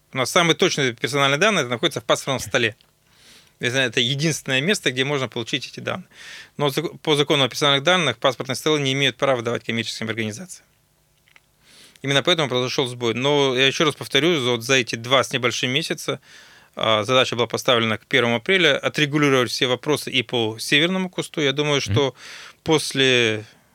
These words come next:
Speaker 1: апреля месяца, вернее, в апреле месяце уже такой системной проблемы она не будет. Кроме того, мы здесь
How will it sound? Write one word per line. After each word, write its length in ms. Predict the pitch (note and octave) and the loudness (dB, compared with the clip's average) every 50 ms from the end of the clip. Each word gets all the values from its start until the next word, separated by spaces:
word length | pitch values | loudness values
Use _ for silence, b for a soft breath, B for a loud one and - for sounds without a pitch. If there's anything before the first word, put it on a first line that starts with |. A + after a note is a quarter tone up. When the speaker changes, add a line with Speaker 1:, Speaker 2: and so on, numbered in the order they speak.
| b _ - | b _ -2
Speaker 1:
апреля 400 | B2 A#2+ - D3+ D3 C#3 C#3 C#3 | -2 0 2 2 4 4 4 4
месяца, 580 | D3 E3 F3+ - - C#3 - - A#2+ A#2 A#2+ - _ - | 4 2 0 0 0 -4 -4 -4 -6 -6 -8 -10 _ -4
вернее, 180 | C3+ B2+ C3 B2+ | 0 0 2 2
в 40 | |
апреле 340 | D3+ C#3+ - E3+ D3 C#3 C#3+ | 2 2 4 4 4 4 2
месяце 380 | D3+ F3+ E3 - - - - B2 | 2 0 0 -2 -4 -6 -4 -4
уже 520 | A#2+ A#2+ A#2+ C3 C3+ C3 B2+ B2 B2+ - - _ _ _ _ b b b b b b - | -2 -2 0 2 4 4 4 4 2 0 -4 _ _ _ _ b b b b b b -6
такой 240 | C#3 B2+ D3+ C#3+ B2 | -2 2 2 2 4
системной 680 | - F#3 F3 - - - G3+ G3 F3 D#3 C#3+ C3 A#2+ | 4 2 2 2 2 2 4 4 4 4 4 2 0
проблемы 500 | - - C3 C3 C3 D3+ D#3+ D3+ C3+ B2 | 2 0 0 2 2 2 2 2 2 0
она 140 | B2 B2+ C3 | 0 0 -2
не 140 | B2+ B2+ | -2 -2
будет. 240 | B2+ A#2+ B2 A#2 A2+ - | -2 -2 -2 -2 -2 0
Кроме 220 | D3+ D#3 D3+ C3+ | 0 0 0 0
того, 220 | - D3 C#3 C3+ C3 | 0 2 2 2 2
мы 180 | C3 C3+ C3 | 2 0 0
здесь 300 | A#2+ B2+ C3+ B2 - - | 0 2 0 0 0 -2